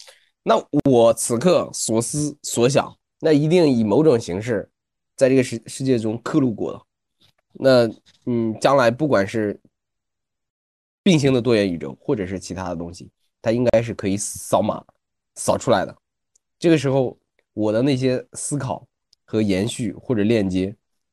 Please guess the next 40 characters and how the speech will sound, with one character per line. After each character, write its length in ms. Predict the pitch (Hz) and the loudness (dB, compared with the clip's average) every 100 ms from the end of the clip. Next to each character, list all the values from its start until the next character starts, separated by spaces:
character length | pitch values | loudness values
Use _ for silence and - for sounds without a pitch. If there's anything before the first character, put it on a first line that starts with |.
| _ | _
就 180 | - 110 | -2 -2
会 220 | 113 98 | 0 -2
变 260 | 90 110 95 | -2 -4 -2
得 220 | 87 82 - _ _ _ | -4 -6 -16 _ _ _
更 140 | 135 101 | -2 0
有 60 | |
意 120 | 87 | 0
义。 160 | 82 82 _ _ _ _ - - _ | -4 -8 _ _ _ _ -20 -20 _
世 180 | - 156 | -6 2
界 80 | |
要 100 | 180 | 2
毁 160 | - 85 | 2 -4
灭 160 | 87 98 | -4 -4
了， 140 | - _ _ _ _ _ _ _ _ _ _ _ _ - _ _ _ - | -6 _ _ _ _ _ _ _ _ _ _ _ _ -20 _ _ _ -4
我 120 | 113 | 0
现 160 | 175 | 2
在 160 | 170 139 | 4 4
呢， 160 | 104 90 | 2 -4
已 160 | 98 101 | -6 -2
经 160 | 123 | -2
是， 340 | 135 127 98 - _ _ _ _ _ - | -2 -2 -2 -8 _ _ _ _ _ -8
这 80 | 185 | -2
个 80 | 180 | -2
世 160 | 190 | 0
界 140 | 165 127 | 0 0
以 80 | |
前 180 | 101 131 | 0 -2
已 60 | 117 | 0
经 120 | 120 | -2
死 240 | 143 - | -4 -8
过 320 | 87 107 107 - _ _ _ - | -4 -2 -2 -4 _ _ _ -2
将 180 | 135 139 | 0 2
近 180 | 120 160 | -2 -2
一 120 | 143 | -2
百 320 | 104 87 71 | 0 -2 -6
三 280 | - 185 180 | 0 0 2
十 120 | 127 | -2
亿 80 | 95 | -4
人 180 | 78 | -6
了。 100 | 64 | -12